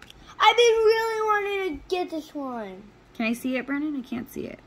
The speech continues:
Speaker 2: Let's see. Okay.
Speaker 1: Charmander. Um, I think that's a,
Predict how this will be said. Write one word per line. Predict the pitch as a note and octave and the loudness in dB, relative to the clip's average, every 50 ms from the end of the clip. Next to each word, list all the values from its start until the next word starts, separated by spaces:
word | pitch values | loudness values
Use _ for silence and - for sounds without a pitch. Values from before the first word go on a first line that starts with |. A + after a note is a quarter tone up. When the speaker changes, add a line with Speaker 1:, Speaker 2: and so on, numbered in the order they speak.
| - - - | -20 -18 -16
Speaker 2:
Let's | - F#3+ - - | -16 -16 -16 -18
see. | - - - F#3+ E3 D3+ - - - - - - - - - - - - - - - _ - _ _ - - _ _ _ - - | -20 -14 -12 -12 -12 -12 -14 -18 -20 -20 -20 -20 -20 -20 -20 -20 -20 -20 -20 -20 -20 _ -20 _ _ -20 -20 _ _ _ -14 -12
Okay. | D#3+ D#3 - - D#3 D3 D3+ F3 G#3 A#3 - - - - | -10 -10 -10 -8 -8 -6 -4 -4 -6 -6 -8 -10 -16 -12
Speaker 1:
Charmander. | - - - F4+ F4 E4+ E4 E4 E4 E4 E4+ E4+ E4 E4 D#4+ D#4 D4 D4 C#4 B3+ A3+ G3+ - - - - - - - - - - - | -2 4 6 6 6 6 4 2 -2 -2 -4 -4 -4 -2 -2 -2 -2 -2 -2 -2 -4 -6 -8 -12 -20 -20 -20 -20 -20 -20 -20 -12 -6
Um, | A#3 A#3+ A#3+ A#3 A#3 A#3 | -2 0 0 0 0 -2
I | A3+ | -6
think | A#3 - A#3+ A#3+ A#3 | -6 -6 -8 -8 -6
that's | A#3+ A#3 A3+ - G3 | -6 -8 -8 -10 -12
a, | F#3 F3+ F3+ F3+ F#3+ G3 - | -12 -12 -12 -12 -14 -16 -16